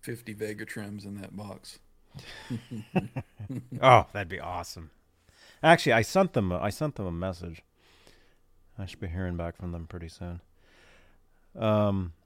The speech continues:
Speaker 2: they're based in Spain, and it's total different worlds. You know, I was on their sh-, their show actually, the Vegatrum show, and, and like, like the guy, like for him it's like evening, for me it's like morning.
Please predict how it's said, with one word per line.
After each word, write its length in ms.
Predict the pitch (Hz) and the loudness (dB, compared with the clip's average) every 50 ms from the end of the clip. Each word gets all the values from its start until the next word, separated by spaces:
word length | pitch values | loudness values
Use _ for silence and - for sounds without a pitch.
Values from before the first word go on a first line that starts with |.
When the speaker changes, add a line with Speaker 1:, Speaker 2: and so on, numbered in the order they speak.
| _ _ _ _ - | _ _ _ _ 4
Speaker 2:
they're 160 | 113 135 139 | 8 8 10
based 300 | 120 151 143 131 - - | 12 12 10 10 8 6
in 80 | 101 87 | -4 -4
Spain, 680 | - - - - 120 110 104 98 90 87 80 76 76 - | -4 -6 -4 0 2 4 4 4 2 0 -2 -6 -8 -6
and 180 | - 107 98 92 | -4 -4 -2 -2
it's 300 | 90 - - - - - - - _ _ _ _ _ _ _ _ - | -4 -4 -6 -12 -12 -14 -20 -20 _ _ _ _ _ _ _ _ -16
total 560 | - - - 131 135 127 123 120 117 104 101 95 | -2 6 10 10 10 10 10 6 4 4 2 4
different 380 | 101 107 98 - 104 101 92 | 4 4 4 4 -2 -6 -4
worlds. 640 | 95 95 98 98 95 90 82 80 78 - - - - - _ _ - | -2 0 2 2 2 2 0 0 -4 -8 -12 -14 -16 -20 _ _ -8
You 100 | 92 85 | -6 -6
know, 180 | 82 82 82 80 | -4 -4 0 6
I 140 | 110 127 135 | 10 12 12
was 160 | 135 127 113 | 12 12 12
on 160 | 117 107 101 | 10 8 10
their 160 | 104 104 104 92 | 8 8 6 6
sh-, 140 | - - 110 | 2 -2 -2
their 220 | 101 104 98 90 | 2 2 2 2
show 360 | 85 - 120 117 110 104 95 87 | 2 2 2 4 4 4 4 2
actually, 400 | 85 85 - - - 87 82 80 | 0 -2 -2 -6 -8 -6 -4 -4
the 100 | 78 82 | -4 -4
Vegatrum 480 | 80 87 90 90 90 - - 95 87 76 | -2 -2 -2 -2 -2 -4 -4 -6 -6 -6
show, 380 | 76 95 92 87 87 85 80 | -6 -4 -4 -2 -2 -2 -4
and, 160 | 78 73 78 - - - - - - - - - - - _ _ - | -6 -8 -10 -16 -18 -20 -20 -20 -20 -20 -20 -20 -20 -20 _ _ -8
and 220 | 98 95 90 90 | -6 -4 -4 -2
like, 180 | 85 82 80 - _ _ _ _ _ - - | -4 -4 -4 -8 _ _ _ _ _ -14 -8
like 200 | 92 87 85 - | -6 -6 -6 -6
the 80 | - 85 | -6 -4
guy, 360 | 82 92 90 90 87 85 82 | -2 0 2 2 2 0 0
like 180 | 80 80 80 - | -2 -4 -6 -4
for 140 | - 95 | -4 0
him 240 | 92 120 127 127 117 | 4 6 6 8 6
it's 160 | 104 - - | 4 2 0
like 180 | 104 90 90 - | -2 -2 -2 0
evening, 520 | - 151 139 131 127 101 95 90 85 85 80 | 2 4 4 4 4 4 2 -2 -2 -4 -6
for 160 | - 101 92 | -6 -4 -4
me 200 | 95 104 104 98 | -2 -2 -2 -2
it's 140 | 92 - - | -2 -4 -4
like 140 | 90 80 76 | -8 -8 -6
morning. 440 | 82 85 85 82 78 76 69 67 | -6 -6 -6 -6 -8 -10 -12 -14